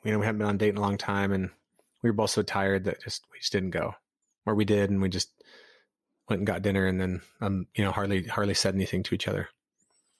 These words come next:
But it's like, and look, at this stage, it might be a little bit awkward. Like, when Melissa and I were in this phase and we were like, "Okay, we're gonna re-, we're gonna recreate our marriage and create a new vision of what we want."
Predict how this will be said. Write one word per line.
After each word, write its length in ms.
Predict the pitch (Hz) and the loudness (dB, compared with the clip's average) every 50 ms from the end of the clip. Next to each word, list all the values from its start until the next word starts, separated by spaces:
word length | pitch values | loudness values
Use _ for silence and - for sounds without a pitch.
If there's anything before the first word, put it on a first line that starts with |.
| _ _ | _ _
But 80 | - 110 | -4 -2
it's 100 | 107 - | 0 0
like, 320 | 120 110 98 - - - - - - _ _ _ - | 0 -2 -2 -4 -8 -10 -12 -18 -20 _ _ _ -4
and 140 | - 131 156 | 0 2 2
look, 160 | 165 - - | 2 2 0
at 180 | 123 127 127 | -2 -2 0
this 160 | - 160 143 - | 2 2 2 2
stage, 420 | - - 123 131 151 170 160 143 | 0 0 2 2 2 2 2 0
it 80 | 135 117 | 0 0
might 200 | 120 127 135 135 | 0 -2 0 0
be 60 | 127 | 0
a 20 | |
little 160 | 117 123 120 | 0 0 0
bit 100 | 110 107 | 0 0
awkward. 460 | 104 107 117 - - 101 95 90 - - - _ _ _ - | 0 0 0 -2 -4 -10 -10 -10 -12 -18 -20 _ _ _ -6
Like, 100 | 120 117 | -4 -2
when 100 | - 123 | 0 2
Melissa 220 | 123 135 131 - 160 | 2 2 2 2 2
and 80 | 139 | 2
I 60 | 135 | 2
were 100 | 135 131 | 2 2
in 60 | 127 131 | 2 0
this 120 | 127 - | 0 0
phase 360 | - 127 117 139 139 131 - | 0 2 2 2 2 0 0
and 80 | 131 120 | -2 -2
we 80 | 117 | -2
were 80 | 113 117 | 0 0
like, 160 | 110 107 - | 0 -2 -2
"Okay, 180 | 113 - 127 113 | -2 0 0 2
we're 100 | 107 120 | 2 2
gonna 160 | 127 120 110 | 2 0 0
re-, 300 | 104 110 113 113 113 110 | 0 2 2 2 0 0
we're 80 | 110 135 | 0 0
gonna 140 | 143 123 | 0 2
recreate 400 | 104 117 123 117 - - 117 110 | 2 2 0 0 0 0 0 2
our 80 | 107 101 | 2 0
marriage 300 | 101 101 101 98 95 92 | 0 0 -2 -2 -2 -4
and 100 | 98 98 | -6 -8
create 240 | - - 113 107 101 | -2 0 2 2 2
a 20 | |
new 180 | 98 101 104 98 | 2 0 -2 0
vision 280 | 101 107 98 98 98 | 0 0 -2 -2 -4
of 80 | 98 95 | -2 -2
what 100 | 104 95 | -2 -2
we 80 | 101 101 | -2 -2
want." 340 | 101 104 104 123 135 - | 0 0 2 2 0 -2